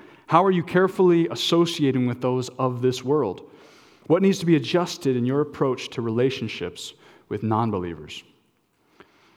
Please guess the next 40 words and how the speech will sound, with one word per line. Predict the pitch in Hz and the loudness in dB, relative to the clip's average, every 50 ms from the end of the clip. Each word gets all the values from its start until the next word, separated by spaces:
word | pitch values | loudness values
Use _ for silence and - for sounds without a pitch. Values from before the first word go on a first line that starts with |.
| _ _ _ - - | _ _ _ -10 -4
But | - 151 | -2 2
then | 196 190 | 2 2
the | 170 139 | 2 2
flip-flop | - - 254 - - - 190 143 - | 2 0 0 2 2 2 0 0 0
of | 151 143 | 0 -2
this | 139 127 - | -2 0 0
and | 135 139 | 0 0
the, | 147 | 0
the | - 156 147 | 0 0 0
danger | 131 180 202 240 233 190 190 | 2 4 4 4 4 4 4
that | 170 165 151 - - | 2 0 0 2 2
they're | 165 165 151 160 - - | 2 2 2 0 -4 -10
at, | - 156 - - - _ _ _ | -8 -10 -10 -10 -14 _ _ _
at | - 170 | -2 2
danger | 147 185 214 214 170 180 | 4 4 4 4 4 2
of | 143 - | 0 0
switching | - - 240 233 - 196 175 147 | 0 2 2 2 4 2 2 2
is | 135 123 | 2 2
verse | 139 165 160 - | 2 2 2 4
eleven | 151 147 151 160 156 156 | 4 4 4 2 2 0
through | 143 147 139 | -2 -2 -2
thirteen. | - 156 151 151 - 190 175 135 107 98 - - - - - - - - _ _ _ _ _ _ _ - | -2 -2 -2 0 0 2 2 2 0 -2 -6 -12 -20 -20 -20 -20 -20 -20 _ _ _ _ _ _ _ -2
And | 131 135 | 0 0
that's, | 139 139 - - - - - - _ _ _ _ _ - | 0 0 -2 -6 -10 -10 -12 -16 _ _ _ _ _ 0
they | 139 143 | 2 2
need | 156 151 139 | 4 2 2
to | |
be | 131 135 | 2 0
correctively | 123 - - - 131 120 127 151 175 - - - 175 151 127 135 131 | -2 -2 -4 -4 -2 0 2 2 0 0 0 2 2 2 2 2 0
responding | 120 117 110 - - 127 123 123 120 117 113 | 0 0 -2 -4 -4 -2 -2 -2 -2 -4 -4
to | 123 113 | -6 -6
sin | - - - 135 123 120 | -6 -4 -2 -2 0 0
within | 113 107 107 - 143 147 | -2 -2 0 0 2 2
the | 131 107 | 2 0
church, | - - - 98 90 87 - - - - - - - - _ _ - | -4 -6 -6 -6 -6 -6 -8 -10 -14 -14 -14 -18 -20 -20 _ _ -4
not | 117 123 131 139 151 156 170 165 147 131 127 127 - - - - | 0 2 4 4 4 4 4 4 2 0 -2 -4 -8 -12 -18 -14
passively | - - - - 156 165 165 - - 165 143 135 135 135 131 | -12 -6 -2 0 0 0 0 -2 -2 -2 0 2 2 2 0
continuing | 135 - 131 120 - - 151 156 147 135 127 120 117 | 0 -2 -4 -4 -2 0 0 2 2 2 2 0 -2
to | 120 - 131 | -4 -6 -6
embrace | - 123 117 113 107 117 131 131 131 123 113 - - - | -6 -4 -4 -4 -2 0 2 2 2 2 0 -2 -6 -12